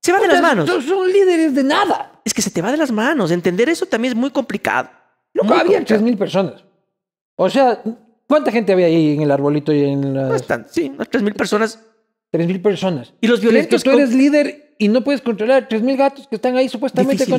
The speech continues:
Speaker 1: Dificilísimo. Si en una, una marcha unas quinientas personas se te van de las manos.
Speaker 2: Bueno, no
Speaker 1: Es
Speaker 2: puede
Speaker 1: muy
Speaker 2: ser. O sea,
Speaker 1: difícil.
Speaker 2: y, y luego, ay, Leonidas cobijaba ese evento de la asamblea y decía, "Ahí está la represión", por-, porque le tocaba
Speaker 1: Le
Speaker 2: decir.
Speaker 1: tocaba decir,
Speaker 2: No
Speaker 1: por-
Speaker 2: es líder de nada.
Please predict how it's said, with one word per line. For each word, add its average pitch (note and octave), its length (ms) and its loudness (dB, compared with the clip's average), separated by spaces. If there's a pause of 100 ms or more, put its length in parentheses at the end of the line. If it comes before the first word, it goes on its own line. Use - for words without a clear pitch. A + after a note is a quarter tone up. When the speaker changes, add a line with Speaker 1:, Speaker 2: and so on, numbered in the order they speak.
(160)
Speaker 1:
Dificilísimo. E3+ 380 -8 (420)
Si A#3 100 -2
en A3 60 0
una, C#4+ 340 -2
una A#3 220 0
marcha A3 420 -2
unas G3+ 280 -4
quinientas A3 360 -6
personas B3 300 -4
se C4 80 -4
te F3+ 80 -6
van D3 120 -6
de C#3+ 80 -4
las C3 120 -8
manos. B3 420 -6 (400)
Speaker 2:
Bueno, E3+ 240 -6
no - 100 -20
Speaker 1:
Es C#3+ 60 -8
Speaker 2:
puede D3+ 140 -2
Speaker 1:
muy G#4 100 0
Speaker 2:
ser. - 140 0
O - 60 -10
sea, - 140 0
Speaker 1:
difícil. - 160 -6
Speaker 2:
y, D#3 300 -6
y D3+ 40 0
luego, G3+ 640 2
ay, D#3 240 2
Leonidas E3 520 0
cobijaba F#3+ 1120 -4 (120)
ese F3 260 -2
evento F3+ 340 0
de D3 80 0
la B2+ 100 -4
asamblea C3 540 -6 (340)
y C3+ 80 0
decía, C#3 220 0
"Ahí D#3 120 0
está D3 300 -6
la D#3 140 -2
represión", D3 720 -6
por-, C3+ 340 -8
porque D3 200 -4
le C#3+ 100 -2
tocaba A3 420 -4
Speaker 1:
Le A3+ 120 0
Speaker 2:
decir. D#4+ 180 -2
Speaker 1:
tocaba E4 380 0
decir, D4+ 380 -2
Speaker 2:
No G3 40 -2
Speaker 1:
por- A#3+ 100 4
Speaker 2:
es B3+ 80 0
líder C#4+ 260 2
de G#3+ 120 -4
nada. C#4+ 380 -10